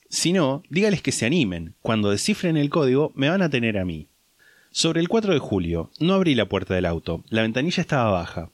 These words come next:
El chico origin-, esto, y esto es lo que yo no terminé de entender que comenté respecto del asiento de adelante y el asiento de atrás. Bueno, el chico originalmente estaba sentado en el asiento de adelante cuando empecé a disparar. Cuando disparé el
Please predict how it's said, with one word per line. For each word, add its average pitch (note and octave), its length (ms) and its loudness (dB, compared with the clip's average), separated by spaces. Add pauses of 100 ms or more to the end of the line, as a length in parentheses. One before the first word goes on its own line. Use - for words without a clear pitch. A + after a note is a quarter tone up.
(120)
El A2+ 120 -6
chico G3 260 -2
origin-, C#3+ 320 -2
esto, - 240 -4
y D#3 100 0
esto F3 180 -2
es F3+ 60 2
lo E3+ 120 4
que A#2+ 100 0
yo - 160 0
no E3 160 0
terminé A#2 380 0
de C3 60 0
entender A#2 540 0 (460)
que A2 140 -4
comenté F#2+ 420 0
respecto A2 380 -2
del G2+ 100 0
asiento G#2 300 -2
de G2 60 2
adelante G2 260 0
y G2 40 -2
el - 40 -2
asiento F#2+ 220 -4
de F#2 40 0
atrás. C3+ 220 -2
Bueno, F#2 260 -2 (400)
el D#3 120 -2
chico A#3 220 0
originalmente F3 500 0
estaba E3 200 0
sentado C3+ 320 0
en D3 60 2
el A#2 140 0
asiento C#3 320 0
de A2 60 0
adelante C3 380 0
cuando A2 200 0
empecé F#2+ 280 -4
a G#2+ 40 0
disparar. E2 480 -6 (560)
Cuando C3 320 0
disparé C#3 380 -2
el A3 140 -4